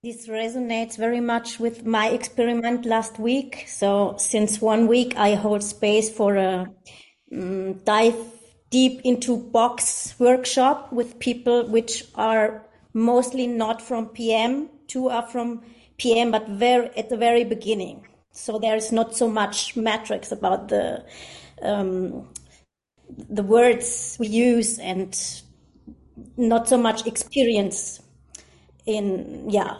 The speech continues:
how we work here. And, um, I went with the, the thing you said last week, um, with the edge work. So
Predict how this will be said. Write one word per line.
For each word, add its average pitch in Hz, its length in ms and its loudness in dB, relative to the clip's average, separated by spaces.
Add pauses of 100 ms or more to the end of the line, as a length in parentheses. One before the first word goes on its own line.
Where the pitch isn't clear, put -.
(160)
how 202 380 0
we 220 200 4
work 214 340 6
here. 233 520 2 (1400)
And, 233 460 4 (140)
um, 226 460 2 (100)
I 247 120 4
went 277 400 0
with 262 200 0
the, 233 420 -2 (220)
the 240 120 -4
thing 277 320 4
you 269 100 4
said 247 420 2
last 233 360 0
week, 247 460 -4 (300)
um, 226 460 -2
with 220 120 0
the 226 200 -2
edge 233 320 0
work. 220 380 -2
So 220 560 -4